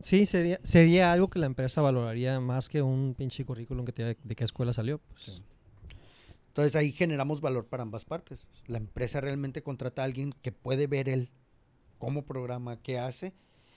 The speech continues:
Speaker 2: y el Padawan, pues, ya, ya rompe ese círculo vicioso al momento de decir,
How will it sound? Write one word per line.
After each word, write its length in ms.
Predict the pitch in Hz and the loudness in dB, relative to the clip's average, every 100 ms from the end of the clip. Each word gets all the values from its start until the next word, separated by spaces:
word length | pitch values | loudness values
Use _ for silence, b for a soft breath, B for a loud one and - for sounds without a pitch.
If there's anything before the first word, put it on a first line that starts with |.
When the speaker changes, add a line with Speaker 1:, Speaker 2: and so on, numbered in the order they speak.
| b b | b b
Speaker 2:
y 180 | 131 131 | -6 -4
el 440 | 120 120 117 117 - | -2 -4 -4 -6 -4
Padawan, 540 | 127 127 139 156 160 - | -4 -2 -4 -6 -8 -12
pues, 180 | - 117 | -12 -10
ya, 240 | 120 117 120 170 147 - - | -6 -6 -6 -8 -10 -10 -6
ya 120 | 127 | -4
rompe 280 | 120 123 123 | -4 -4 -8
ese 120 | 117 | -10
círculo 320 | 123 131 147 | -12 -10 -8
vicioso 360 | 135 117 117 - | -8 -8 -10 -8
al 60 | 127 | -8
momento 320 | 117 110 127 | -8 -10 -10
de 40 | |
decir, 220 | 110 120 | -10 -10